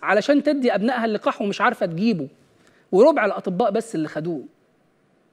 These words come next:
تيجي بعد كده تتكلم على إن أنت عم-، إزاي أنت أدهشت العالم بكورونا؟ إزاي إحنا بيضحك على دقوننا بهذا الشكل؟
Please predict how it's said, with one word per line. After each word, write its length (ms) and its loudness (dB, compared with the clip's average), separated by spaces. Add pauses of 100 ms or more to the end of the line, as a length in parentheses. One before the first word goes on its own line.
(120)
تيجي 160 2
بعد 220 -2
كده 180 -2
تتكلم 400 -2
على 160 -8
إن 60 -2
أنت 140 -4
عم-، 120 -2 (360)
إزاي 440 4
أنت 160 0
أدهشت 440 -2
العالم 380 0
بكورونا؟ 420 -6 (1160)
إزاي 260 6
إحنا 180 -2
بيضحك 460 -2
على 140 0
دقوننا 260 -2
بهذا 260 -6
الشكل؟ 340 -12